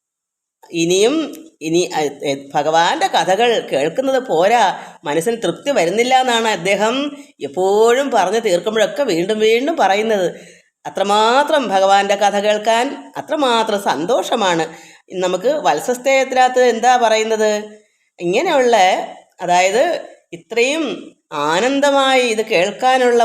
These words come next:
ഒരു സജ്ജനങ്ങൾ ഞാൻ ഒരുപാട് കണ്ടിട്ടുണ്ട്. എങ്കിൽ പോലും ഇത്രയും സന്തോഷമായി ഇത് സ്വീകരിക്കാൻ, ഈ വചനം, ഈ ഭഗവത് കഥ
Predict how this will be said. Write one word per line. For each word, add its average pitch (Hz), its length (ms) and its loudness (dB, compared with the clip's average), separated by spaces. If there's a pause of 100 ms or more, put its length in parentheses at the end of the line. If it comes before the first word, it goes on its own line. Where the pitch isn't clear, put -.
ഒരു 202 180 0 (460)
സജ്ജനങ്ങൾ 196 680 0
ഞാൻ 226 160 0
ഒരുപാട് 208 500 0 (100)
കണ്ടിട്ടുണ്ട്. 208 520 0
എങ്കിൽ 170 340 0
പോലും 247 300 2 (480)
ഇത്രയും 240 440 -2 (520)
സന്തോഷമായി 247 840 2 (100)
ഇത് 233 120 -2 (120)
സ്വീകരിക്കാൻ, 247 640 0 (160)
ഈ 226 40 -2 (540)
വചനം, 226 420 0 (140)
ഈ - 20 -2 (140)
ഭഗവത് 160 400 0
കഥ 277 160 0